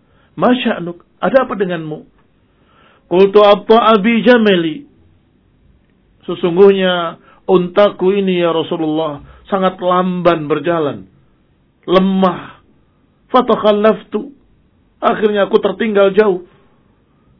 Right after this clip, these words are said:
Fanazala fahajanahu bimihjanihi thumma qala irkab. Maka Nabi pun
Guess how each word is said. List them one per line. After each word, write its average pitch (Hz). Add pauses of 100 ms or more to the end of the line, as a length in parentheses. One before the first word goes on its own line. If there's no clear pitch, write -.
(160)
Fanazala 131 (880)
fahajanahu 139
bimihjanihi 143
thumma 135
qala 127
irkab. - (480)
Maka 123
Nabi 123
pun 113